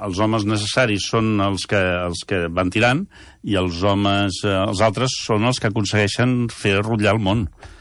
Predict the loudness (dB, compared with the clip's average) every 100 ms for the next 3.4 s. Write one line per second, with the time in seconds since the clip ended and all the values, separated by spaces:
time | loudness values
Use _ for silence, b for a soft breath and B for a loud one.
0 | B -8 -6 -6 -6 0 2 2 0 2
1 | 2 0 0 0 0 0 -2 -2 -2 0
2 | 2 2 2 0 0 0 0 0 0 0
3 | 2 2 2